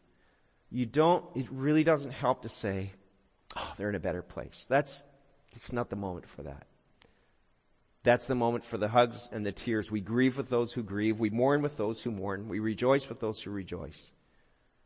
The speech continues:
But there will come a day when they will be able to understand, "Oh, okay." That's, that's embedded in that hope that we have in Christ.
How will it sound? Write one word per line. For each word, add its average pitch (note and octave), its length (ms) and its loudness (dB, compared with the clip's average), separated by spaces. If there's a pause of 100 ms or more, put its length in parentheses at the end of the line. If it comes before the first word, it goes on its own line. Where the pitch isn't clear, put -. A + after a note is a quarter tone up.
(480)
But G#2 180 2
there B2 140 6
will B2+ 140 2
come F3 360 4
a F3+ 60 8
day A#2 320 8
when G#2+ 200 0
they A2+ 120 2
will A2+ 140 0
be A2 140 0
able A#2 160 2
to A2+ 60 0
understand, G2+ 600 -6 (1000)
"Oh, - 240 -14 (300)
okay." - 320 -8 (920)
That's, - 260 -12 (240)
that's D3 240 -6
embedded E3 680 8
in D3+ 140 4
that C#3 160 2
hope D3 360 2
that G2 100 0
we A2+ 120 -2
have B2+ 280 2
in G#2+ 120 -6
Christ. - 580 2